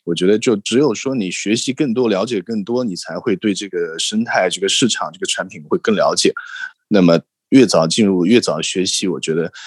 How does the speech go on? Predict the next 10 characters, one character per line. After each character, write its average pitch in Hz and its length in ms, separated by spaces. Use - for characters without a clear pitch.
呃， 82 160
才 82 280
是 90 260
进 95 220
入 85 240
未 117 180
来 78 180
的 87 100
整 71 260
个 80 180